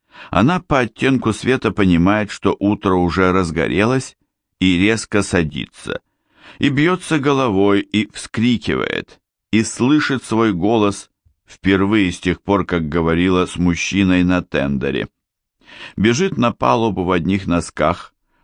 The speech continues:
будто, потеряв несколько секунд на надевание сапог, не успеет предотвратить лобовое столкновение с супертанкером, но из кокпита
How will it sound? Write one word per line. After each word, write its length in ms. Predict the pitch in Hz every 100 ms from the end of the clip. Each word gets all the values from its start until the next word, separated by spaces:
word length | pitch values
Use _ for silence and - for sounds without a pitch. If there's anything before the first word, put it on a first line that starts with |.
| -
будто, 340 | 95 98 -
потеряв 580 | 90 104 101 98 98 87
несколько 460 | 85 87 - 80 92
секунд 580 | - 85 87 95 85
на 140 | 76 87
надевание 600 | 87 82 85 85 85 85
сапог, 420 | - 82 98 95
не 120 | 90
успеет 600 | 92 90 - 101 90 85 -
предотвратить 800 | 107 101 90 90 90 98 90 - _ -
лобовое 440 | 101 90 90 90
столкновение 840 | - 78 80 80 85 87 87 85
с 20 | 78
супертанкером, 1040 | - 82 82 76 78 76 82 95 110 147 - _ _ _ _
но 200 | - 143 156
из 260 | 135 131
кокпита 760 | - - - - 151 147 131